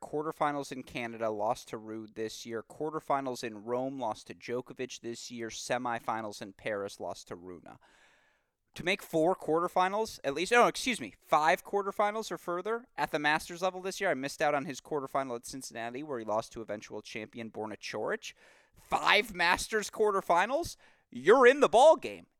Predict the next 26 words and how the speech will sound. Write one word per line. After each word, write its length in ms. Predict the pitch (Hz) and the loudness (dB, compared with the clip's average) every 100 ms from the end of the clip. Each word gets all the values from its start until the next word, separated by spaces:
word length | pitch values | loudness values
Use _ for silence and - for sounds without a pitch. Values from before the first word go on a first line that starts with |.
| - | 0
And, 280 | 208 220 | 4 4
like, 220 | 214 208 - | 6 4 4
looking 320 | 208 - 311 | -2 0 0
at 140 | 196 | 0
what 100 | 202 | 0
he 140 | - 180 | -8 -6
did 240 | 175 185 | 0 0
at 300 | - 165 - | 6 4 4
the 60 | 127 | -4
Slams 600 | - - 165 262 359 - | -6 -4 -2 0 -2 -6
this 240 | 139 - | -8 -4
year, 120 | 139 | -4
only 280 | - 285 427 | -4 -4 -4
one 240 | 127 165 175 | -2 -6 -4
quarterfinal 720 | 156 156 120 139 175 156 110 | -6 -4 -2 0 0 0 -6
for 240 | 120 117 | -6 -6
him. 180 | - 120 | -4 -2
Obviously, 380 | 123 139 - 123 | -2 -2 -10 -12
the 100 | 110 | -12
disappointing 460 | 120 - 139 120 | -16 -14 -12 -12
first-round 480 | - 123 - 117 101 | -10 -10 -6 -6 -4
loss 180 | 107 110 | -6 -6
to 100 | - | -12
Cressy 460 | - 160 139 - 117 | -6 2 2 0 -8
in 140 | 110 | -8
Wimbledon, 480 | 139 139 127 127 | -8 -6 -4 -2